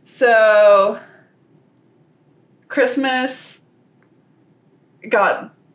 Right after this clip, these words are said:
brought into the hands of people who wanted to, I don't know,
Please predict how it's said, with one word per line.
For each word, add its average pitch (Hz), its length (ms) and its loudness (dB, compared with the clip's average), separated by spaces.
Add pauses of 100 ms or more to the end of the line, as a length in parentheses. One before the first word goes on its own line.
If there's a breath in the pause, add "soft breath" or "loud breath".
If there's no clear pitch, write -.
(580)
brought 196 520 -2
into 226 240 -6
the 214 140 -4
hands 170 720 -4
of 190 180 -4
people 185 560 -4
who 202 180 -8
wanted 170 600 -6
to, 165 760 -2 (640 soft breath)
I 180 100 -4
don't 175 160 -2
know, 151 440 -8